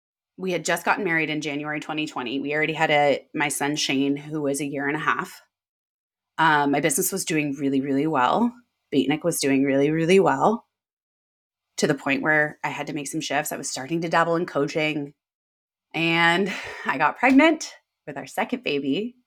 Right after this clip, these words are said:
Penelope, and got two beautiful weeks of life is really coming together.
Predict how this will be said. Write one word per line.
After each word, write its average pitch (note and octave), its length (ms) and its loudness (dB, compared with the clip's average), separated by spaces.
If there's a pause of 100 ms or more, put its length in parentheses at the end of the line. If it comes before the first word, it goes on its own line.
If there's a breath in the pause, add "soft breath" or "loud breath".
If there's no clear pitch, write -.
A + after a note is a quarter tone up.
(160)
Penelope, C#3+ 600 -4 (920 loud breath)
and D#3+ 440 0 (340)
got - 240 0
two A#3 600 0 (220)
beautiful G3+ 480 -2
weeks - 600 -6 (120)
of D3+ 360 0 (500)
life C4+ 240 -4
is F3 200 -16
really F#3+ 220 -6
coming F#3+ 340 -4
together. D3 560 0